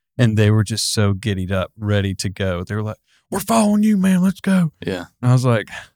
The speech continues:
Speaker 1: "I'm excited because they're excited." Like,
Speaker 2: Yeah.
Speaker 1: I was really tired this morning, but they just like, "Let's go, man. We got thirteen trucks." I was like, "Hell yeah. All right, let's go."
Speaker 2: Huh. Are they, what, are they paid by the load or?
Speaker 1: Uh, yeah.
Speaker 2: When they're paid by the load,
Speaker 1: Oh.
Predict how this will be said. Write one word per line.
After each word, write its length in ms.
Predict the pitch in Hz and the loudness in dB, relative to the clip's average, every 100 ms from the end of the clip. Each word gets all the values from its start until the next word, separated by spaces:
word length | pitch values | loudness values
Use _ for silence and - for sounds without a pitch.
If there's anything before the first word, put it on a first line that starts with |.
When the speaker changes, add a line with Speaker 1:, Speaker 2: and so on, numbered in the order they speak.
| _ - | _ -8
Speaker 1:
"I'm 280 | 143 233 185 | -4 -2 -4
excited 600 | - - 110 113 120 104 | -6 -6 0 2 2 0
because 380 | 104 - 101 92 | -4 -6 -6 -4
they're 260 | 131 190 | -2 -2
excited." 600 | - - - 90 90 - 113 | -4 -10 -8 -8 -8 -8 -4
Like, 240 | 98 101 | -2 -2
Speaker 2:
Yeah. 180 | 95 139 | 0 2
Speaker 1:
I 20 | |
was 120 | 147 127 | 2 2
really 200 | 139 113 | 2 2
tired 340 | 131 151 123 | 2 2 0
this 200 | 104 - | -2 -2
morning, 340 | 107 101 98 95 | 2 2 2 0
but 180 | 95 | -2
they 200 | 98 113 | 0 2
just 320 | 123 113 - - | 2 -2 -6 -6
like, 180 | 98 - - _ _ | -10 -14 -20 _ _
"Let's 200 | - 190 | -4 -2
go, 200 | - 190 | 0 0
man. 220 | 156 147 165 | 2 2 2
We 80 | |
got 180 | 170 - | 2 0
thirteen 400 | 180 185 - 175 | -2 -2 0 2
trucks." 340 | 165 175 - 143 | 2 0 -2 -4
I 60 | |
was 100 | 143 | -2
like, 140 | 135 - | -2 0
"Hell 200 | 156 151 | 0 2
yeah. 120 | 156 | 2
All 120 | 110 | 0
right, 220 | 131 143 - - | -2 -2 -2 -4
let's 220 | 120 120 | -4 -2
go." 220 | 151 104 - _ - | -4 -6 -8 _ -6
Speaker 2:
Huh. 180 | 107 92 _ _ _ _ - | -6 -6 _ _ _ _ -6
Are 60 | |
they, 100 | 95 92 | -2 -2
what, 300 | 101 98 - | -2 -4 -2
are 60 | |
they 100 | 90 | -4
paid 200 | 90 104 | -2 -4
by 100 | 95 | -2
the 80 | 87 | -4
load 280 | 90 101 147 | -2 -2 -2
or? 200 | 92 87 _ _ _ _ _ _ - | -6 -10 _ _ _ _ _ _ -4
Speaker 1:
Uh, 440 | 147 151 160 156 139 | -2 -2 -6 -8 -6
yeah. 340 | 131 156 143 | -4 -4 -2
Speaker 2:
When 140 | - | 0
they're 100 | 339 - | 2 2
paid 180 | 285 | 0
by 120 | 254 226 | 0 2
the 80 | |
load, 280 | 151 220 185 - _ _ _ - | 2 0 -2 -8 _ _ _ -2
Speaker 1:
Oh. 320 | 113 110 98 | 2 2 0